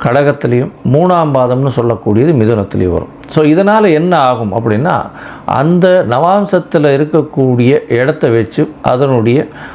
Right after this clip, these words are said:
மா-, பலன்களும் மாறும், பார்வைகளும் மாறும். இதனால வந்து என்ன ஆகும் அப்படின்னா, உங்களுக்கு வரக்கூடிய பிரச்சனைகள்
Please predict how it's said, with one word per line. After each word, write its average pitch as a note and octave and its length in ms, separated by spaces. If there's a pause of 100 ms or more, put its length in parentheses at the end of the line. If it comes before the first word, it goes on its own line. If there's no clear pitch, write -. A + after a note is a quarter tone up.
(600)
மா-, G#2 240 (100)
பலன்களும் D3+ 560
மாறும், C3 440 (140)
பார்வைகளும் C#3+ 760
மாறும். F#2 300 (180)
இதனால E3+ 420
வந்து E3+ 240
என்ன D3+ 200
ஆகும் B2+ 440
அப்படின்னா, A2 340
உங்களுக்கு C#3 560
வரக்கூடிய E3 760
பிரச்சனைகள் C#3+ 680